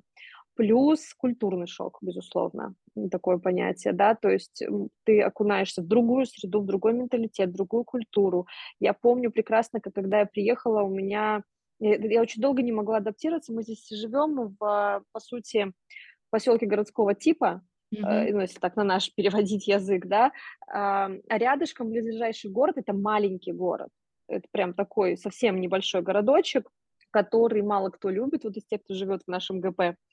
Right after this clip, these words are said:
Speaker 1: И когда мы пытались туда ход-, ездить гулять, ну, как бы у нас же считается: «Поехали в город, да,
Speaker 2: Мгм.
Speaker 1: погулять».
Speaker 2: Мгм.
Speaker 1: Это что-то, какой-то более продвинутый досуг. То есть здесь такого нет.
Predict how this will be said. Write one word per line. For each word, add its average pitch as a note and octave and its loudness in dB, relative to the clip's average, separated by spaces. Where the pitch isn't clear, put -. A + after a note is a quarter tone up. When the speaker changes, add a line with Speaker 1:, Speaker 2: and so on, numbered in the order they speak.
Speaker 1:
И A3+ -4
когда A#3+ 2
мы B3 -2
пытались A3+ -2
туда A3 -4
ход-, G3+ -8
ездить G3+ -2
гулять, G3+ 2
ну, D4+ -6
как G#3 -4
бы G3+ -2
у - -2
нас G3+ -2
же F#3 -8
считается: F3 -4
«Поехали A3 2
в F#3 0
город, F#3 2
да, F3+ -2
Speaker 2:
Мгм. G3+ -8
Speaker 1:
погулять». F3 -2
Speaker 2:
Мгм. G3+ -4
Speaker 1:
Это G#3 0
что-то, C4 0
какой-то A3+ 0
более G#3+ 4
продвинутый G#3 -2
досуг. F#3 -4
То G3+ -6
есть F#3 -6
здесь B3 4
такого A#3 0
нет. G#3+ 0